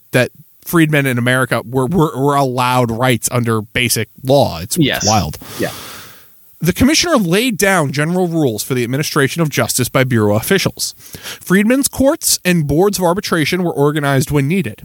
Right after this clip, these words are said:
Speaker 1: And while an attempt was made to secure uniformity in these courts, they presented much variety in composition and procedure. Sometimes the assistant commissioner constituted the court. Sometimes it consisted of an agent appropri-,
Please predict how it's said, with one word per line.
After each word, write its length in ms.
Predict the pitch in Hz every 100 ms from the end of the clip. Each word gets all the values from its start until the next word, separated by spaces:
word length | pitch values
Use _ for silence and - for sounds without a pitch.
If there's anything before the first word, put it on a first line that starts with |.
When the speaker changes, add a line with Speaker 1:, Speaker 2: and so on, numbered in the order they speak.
| - -
Speaker 1:
And 160 | 135 127
while 180 | 139 160
an 80 |
attempt 500 | 151 - - 349 403
was 180 | 277 165
made 380 | 143 135 135 131
to 80 | 151
secure 340 | - - 156
uniformity 720 | 139 143 - 175 180 170 135
in 80 | 123
these 140 | 110
courts, 540 | - - 196 160 - -
they 200 | 220 403
presented 440 | 392 302 330 311 240
much 220 | 226 220
variety 540 | 208 185 190 151 151
in 100 | 139
composition 680 | - 131 123 123 120 - 120
and 180 | - 110
procedure. 640 | - - 196 190 117 - - - - - - - -
Sometimes 460 | - 123 127 127 123
the 80 |
assistant 340 | 120 143 - -
commissioner 400 | 143 135 175 185
constituted 680 | - 123 110 - - 143 151
the 60 |
court. 320 | - 240 240 - - - - - -
Sometimes 520 | - 120 - 135 139
it 60 | 143
consisted 460 | 147 - 156 190
of 100 | 170
an 100 | 190
agent 340 | 190 185 208 190
appropri-, 760 | 185 - - 220 - 233 214